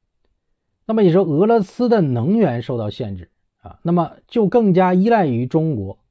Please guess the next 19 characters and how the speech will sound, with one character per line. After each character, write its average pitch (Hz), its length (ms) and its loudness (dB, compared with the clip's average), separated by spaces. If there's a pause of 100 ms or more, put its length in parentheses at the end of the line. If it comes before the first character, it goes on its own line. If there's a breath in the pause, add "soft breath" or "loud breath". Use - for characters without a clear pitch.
啊， - 260 -20
远 101 380 -6
东 175 160 0
的 180 80 0
这 143 120 -6
条 131 160 -8
石 - 120 -10
油 139 60 -6
管 98 180 -12
线， 113 200 -18 (420)
反 170 180 -4
而 143 120 -2
更 208 260 0
加 151 200 -2
依 160 100 -6
赖 185 120 -4
于 98 140 -8
中 90 160 -14
国。 - 140 -20